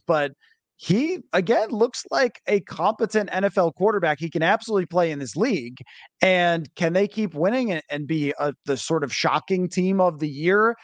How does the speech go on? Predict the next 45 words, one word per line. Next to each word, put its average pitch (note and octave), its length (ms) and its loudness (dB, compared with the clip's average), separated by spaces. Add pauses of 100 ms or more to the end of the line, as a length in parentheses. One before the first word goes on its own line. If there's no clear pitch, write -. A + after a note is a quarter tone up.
(160)
And C#3 180 -4
Ron E3+ 220 4
Rivera F#3 400 2
saves F#3+ 380 0
his F3 160 -4
job F#3+ 340 2
because F3+ 260 -4
of D3 80 -6
Sam F#3+ 300 0
Howell F#3+ 400 2
and F#3+ 80 -2
his E3+ 140 -6
belief E3 420 0
in A3+ 100 2
him? B3+ 160 -2
Like, A3+ 160 -4
I B3 140 4
don't G#3 140 -2
know. E3+ 180 0 (260)
Maybe. A#3 480 0 (160)
Or A#3+ 120 4
maybe C4+ 280 2
Denver G#3 460 2
is F3 160 -2
just F3+ 240 -4
not E3 180 2
that D#3 200 0
good. F#3+ 340 2
But E3 240 2 (400)
I, F#3+ 140 4 (100)
I B3 140 4
think G#4+ 260 -8
you A#3 160 0
do C4 360 0
have F#3 280 0
to F3+ 80 -14
be F3 140 -2
impressed, E3+ 400 0
'cause F3 120 -4
the E3+ 80 -8
first C#4 360 0
week G#3+ 180 0
you G3+ 80 0
could F#3 180 -2
go, E3 240 2